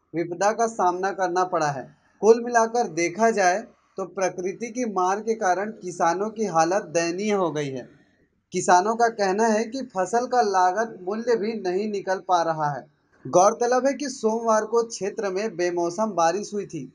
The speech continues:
जिससे ग्राम कोचबाय, तनवर बहरा, झिंतरी डुमर, सुहागपुर, कोकड़ी सहित अनेक गांवों में सैकड़ों किसान प्राकृतिक आपदा की मार झेलने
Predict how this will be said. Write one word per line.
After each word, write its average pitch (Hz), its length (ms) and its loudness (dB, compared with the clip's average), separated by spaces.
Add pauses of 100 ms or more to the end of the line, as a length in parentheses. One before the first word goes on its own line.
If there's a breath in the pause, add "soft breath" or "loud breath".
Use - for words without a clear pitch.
(400)
जिससे 180 500 4
ग्राम 190 500 0 (200)
कोचबाय, 185 600 4 (300)
तनवर 202 400 4
बहरा, 202 500 2 (280)
झिंतरी 185 360 0
डुमर, 208 560 0 (200)
सुहागपुर, 202 840 0 (320)
कोकड़ी 202 440 2
सहित 254 300 2
अनेक 196 440 -2
गांवों 190 280 2
में 214 180 -2
सैकड़ों 214 520 0
किसान 220 420 -2
प्राकृतिक 185 640 -2
आपदा 196 320 0
की 214 180 -6
मार 175 320 0
झेलने 175 400 -2